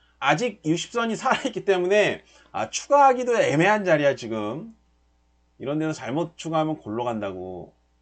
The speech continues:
손실을 줄이려다가,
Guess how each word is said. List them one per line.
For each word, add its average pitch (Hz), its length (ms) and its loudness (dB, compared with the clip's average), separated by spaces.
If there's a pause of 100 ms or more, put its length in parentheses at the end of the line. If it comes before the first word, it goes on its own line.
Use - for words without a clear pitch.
(520)
손실을 226 760 -4
줄이려다가, 151 840 0